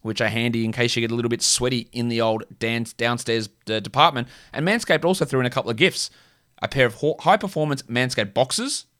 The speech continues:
that'll keep your junk feeling fresh all day, and a travel shed bag to store all of your grooming goodies. Trim that junk of yours and do it by getting twenty percent off and free shipping with Locked On Fantasy at manscaped dot com. Your balls will thank you. Get twenty percent off and free shipping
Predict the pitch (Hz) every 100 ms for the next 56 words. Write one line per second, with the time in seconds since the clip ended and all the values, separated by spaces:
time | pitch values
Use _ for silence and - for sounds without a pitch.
0 | _ - 107 135 101 98 123 131 - -
1 | 123 113 - 147 - - 104 131 147 120
2 | 120 - 175 175 185 - - - 143 139
3 | 110 101 - - - 143 131 135 127 147
4 | 147 147 - 113 110 98 110 117 113 107
5 | 101 87 - - - 254 160 120 110 110
6 | 101 101 - 107 98 127 - 98 101 104
7 | 98 135 123 113 113 110 107 101 107 -
8 | 117 104 98 - - 127 113 139 131 120
9 | 107 110 110 110 104 101 107 107 - 101
10 | 98 104 101 113 113 110 101 127 156 160
11 | 160 - 156 190 113 226 - 226 220 208
12 | 190 190 170 196 - 196 131